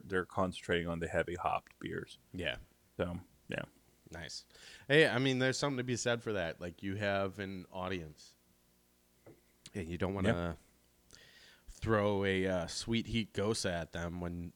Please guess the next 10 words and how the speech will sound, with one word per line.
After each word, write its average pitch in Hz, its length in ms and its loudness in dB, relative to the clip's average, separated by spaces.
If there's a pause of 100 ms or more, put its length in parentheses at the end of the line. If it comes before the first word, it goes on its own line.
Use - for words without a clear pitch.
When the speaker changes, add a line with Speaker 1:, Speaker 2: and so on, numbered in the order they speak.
Speaker 2:
when 90 400 -6
they're 90 140 -2
used 87 260 -4
to 92 60 -8
drinking 85 380 -8
double 85 260 -4
I 80 100 -2
P 90 220 -6
As. 82 320 -6 (1400)
Speaker 1:
Yep. 107 180 2